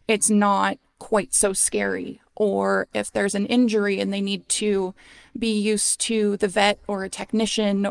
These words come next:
or just somebody that's able to help with handling the paws or handling the ears or looking in the mouth or something like that.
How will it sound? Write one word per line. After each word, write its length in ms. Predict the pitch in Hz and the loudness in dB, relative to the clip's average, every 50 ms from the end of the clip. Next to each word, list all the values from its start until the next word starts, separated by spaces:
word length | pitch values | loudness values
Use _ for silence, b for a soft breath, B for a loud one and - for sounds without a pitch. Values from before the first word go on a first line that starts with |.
| - | -4
or 420 | - 202 196 190 190 185 185 185 b b b b b b b b | -4 -2 -2 -2 -2 -2 -4 -6 b b b b b b b b
just 240 | - - 220 196 - | 0 0 2 2 2
somebody 540 | - - 233 220 214 214 208 208 208 202 202 | 4 4 4 4 4 4 4 4 2 0 -2
that's 420 | - 214 - 180 - - - - - | 0 0 -2 0 0 0 -2 0 0
able 260 | - 233 220 214 214 196 | -2 -2 0 0 0 -2
to 120 | - 196 | -2 -6
help 420 | - - 233 233 220 208 220 - - - b b b b b b b b _ | -6 -4 0 0 0 0 0 -4 -8 -18 b b b b b b b b _
with 560 | 233 214 208 220 214 208 208 196 - - - - - | -4 0 2 4 4 4 2 0 -4 -10 -16 -16 -4
handling 480 | 208 226 214 208 220 220 208 208 208 | -2 0 2 2 2 2 2 2 0
the 60 | 214 | 0
paws 600 | - - - 247 240 220 202 202 190 190 185 - | -2 -2 0 2 2 4 4 4 2 2 0 0
or 100 | 208 196 | -2 -2
handling 400 | 190 208 202 196 196 202 202 202 | -2 -2 -2 -2 -2 -2 -2 -2
the 120 | 208 214 - | -2 -2 0
ears 460 | - 240 226 220 208 202 196 196 190 | 0 2 4 4 4 4 2 0 0
or 100 | 208 202 | -2 -2
looking 320 | 196 202 208 - 214 208 208 | -2 -4 -4 -2 -2 -2 0
in 80 | 208 | 0
the 60 | 208 202 | 0 2
mouth 460 | 202 220 214 208 202 196 196 - - - | 2 2 2 2 0 -2 -4 -6 -8 -10
or 60 | 208 | -8
something 420 | 202 - 202 196 - - 208 196 196 | -6 -6 -6 -8 -6 -6 -6 -4 -4
like 200 | 202 196 185 - | -4 -6 -6 -4
that. 360 | 190 214 208 202 185 - | -4 -2 -2 -2 -4 -6